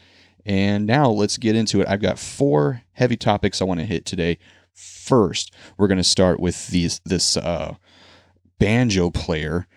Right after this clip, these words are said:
from, uh, Mumford and Sons. Now, that is a fun story, simply because I think it is just so ridiculous that we even care what this guy says. Well, let's get into the story. O-, of course,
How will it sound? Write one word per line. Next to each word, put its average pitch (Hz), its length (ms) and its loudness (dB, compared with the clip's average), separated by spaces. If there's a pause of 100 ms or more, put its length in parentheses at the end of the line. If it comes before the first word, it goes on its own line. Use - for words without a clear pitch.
(160)
from, 90 480 0
uh, 67 340 -4 (200)
Mumford 101 440 -2
and 131 220 -12
Sons. - 400 -8
Now, 87 200 -4
that 135 220 2
is 147 120 2
a 139 60 2
fun 104 240 0
story, 78 480 -4
simply 139 360 0
because 101 400 0
I 90 60 0
think 87 220 -4
it 82 100 -6
is 82 140 -4
just - 240 -4
so - 280 4
ridiculous 90 600 -2
that - 180 -2
we 98 120 0
even 80 220 -4
care 101 360 0
what 87 140 -2
this - 180 -4
guy 82 260 0
says. 80 480 -2 (420)
Well, - 200 -2 (160)
let's 156 120 0
get 185 140 4
into 120 140 2
the 98 80 -4
story. 80 420 -4 (540)
O-, 104 80 2 (100)
of - 60 -14
course, 113 340 2